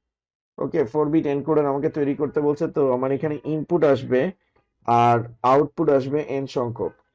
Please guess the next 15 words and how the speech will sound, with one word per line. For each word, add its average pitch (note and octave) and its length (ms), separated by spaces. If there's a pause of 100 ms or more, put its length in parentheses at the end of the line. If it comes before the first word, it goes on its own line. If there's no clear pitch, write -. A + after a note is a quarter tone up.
(460)
তো C3+ 400 (140)
এখন D#3+ 560 (100)
কথা D#3+ 280
হচ্ছে F#3+ 640 (100)
যে C#3 140
আমার D3 280 (100)
এনকোডারের E3 720
ফোর D#3+ 300
বিটের D#3+ 340
জন্য E3 200
একটা D#3 180
এনকোডার C#3 460
তৈরি C3+ 300
করতে B2 260
বলছে। G#2 360